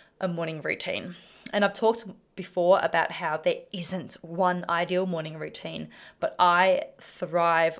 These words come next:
off having a, a practice in the morning that optimizes my, my mental energy, my focus,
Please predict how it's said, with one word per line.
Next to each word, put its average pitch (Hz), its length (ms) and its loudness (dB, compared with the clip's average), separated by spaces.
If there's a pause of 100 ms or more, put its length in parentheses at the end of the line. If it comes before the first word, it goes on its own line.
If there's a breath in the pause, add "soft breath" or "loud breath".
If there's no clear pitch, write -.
(120)
off - 240 -8
having 165 680 -4 (720 loud breath)
a, 58 800 0 (260)
a 196 60 -4
practice 196 560 -4
in 240 60 0
the 220 80 0
morning 190 360 -4
that - 260 -4
optimizes 170 720 -2
my, 170 320 -2
my 160 220 -6
mental 208 480 -4
energy, 202 580 -4
my 175 200 -6
focus, 196 800 0